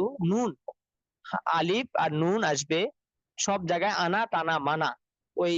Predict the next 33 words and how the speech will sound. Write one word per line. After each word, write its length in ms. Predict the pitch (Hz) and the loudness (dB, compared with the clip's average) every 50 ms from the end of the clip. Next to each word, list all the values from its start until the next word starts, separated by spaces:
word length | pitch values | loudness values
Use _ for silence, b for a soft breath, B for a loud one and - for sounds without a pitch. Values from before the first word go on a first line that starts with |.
| 165 - - _ - | 0 -2 -6 _ -4
এটা 160 | 202 190 220 196 | -2 0 0 0
আমি 120 | 180 190 185 | 0 0 0
আবার 160 | 170 185 190 | 0 0 -2
আপনাদেরকে 400 | 208 202 202 185 180 185 185 190 | 0 -2 -2 -2 -2 -2 -2 -2
বলে 240 | 170 180 226 247 208 | -2 0 0 0 0
দিব। 180 | 156 143 123 120 117 - _ _ | -2 -2 -2 -4 -6 -6 _ _
হ্যাঁ, 240 | 214 294 349 160 131 - _ _ _ _ _ _ | -2 0 0 -2 -4 -6 _ _ _ _ _ _
তো 40 | - 170 180 | -2 -2 0
একটু 220 | 214 214 - - 208 | 0 -2 -2 -2 -2
পরে 160 | 202 196 185 | 0 0 0
আবার 160 | 180 185 208 208 196 | 2 2 0 0 0
স্পষ্ট 280 | - - - 208 - - | -2 -2 -6 -6 -4 -2
হয়ে 200 | 214 175 156 147 | 0 0 0 0
যাবে 140 | 143 139 131 127 | 0 -2 -2 -4
বিষয়টা। 360 | - - - 131 123 - - - - - - - - - _ _ - _ _ _ - | -10 -12 -12 -12 -14 -14 -16 -16 -16 -18 -18 -18 -20 -20 _ _ -20 _ _ _ -4
আচ্ছা, 320 | 170 175 196 - - - - _ _ _ _ _ _ _ _ _ _ - | -4 -4 -4 -6 -10 -12 -14 _ _ _ _ _ _ _ _ _ _ -4
তো 80 | 180 196 220 202 175 | -2 0 0 0 0
দেখেন, 280 | - 185 190 214 175 127 - _ _ _ _ - _ _ _ _ _ _ _ _ _ - - - _ _ _ _ - - - | 0 -2 0 0 -2 -4 -6 _ _ _ _ -20 _ _ _ _ _ _ _ _ _ -20 -20 -20 _ _ _ _ -14 -8 -4
শুধু 200 | - 226 220 226 247 | -4 -2 0 0 0
এই 140 | 233 220 | 0 0
চার 200 | 220 247 226 214 202 | 0 0 -2 0 0
জায়গায় 320 | 180 202 202 214 262 330 349 349 _ _ _ | 0 0 0 0 -2 -2 -4 -8 _ _ _
টান 160 | - 254 269 269 | -4 -2 -2 0
দিয়া 140 | 240 240 220 | 0 0 0
পড়তে 240 | 175 175 156 - - | 0 -2 -2 0 0
হয়, 160 | 143 135 156 165 | 0 2 2 2
এই 100 | 190 190 | 2 0
জন্য 140 | 196 226 226 233 | 0 0 2 0
এই 100 | 220 202 | 0 0
চারটা 260 | - 208 190 - - 247 | 0 -2 -2 -2 -2 -2
আপনাদেরকে 460 | 226 214 185 196 208 185 214 220 240 220 | -2 0 0 -2 0 0 0 0 0 0
শিখাই 280 | - 226 196 202 196 - | 0 0 -2 -2 -2 -2
দিতেছি। 320 | 320 - 440 - - 320 | -6 -8 -8 -12 -12 -16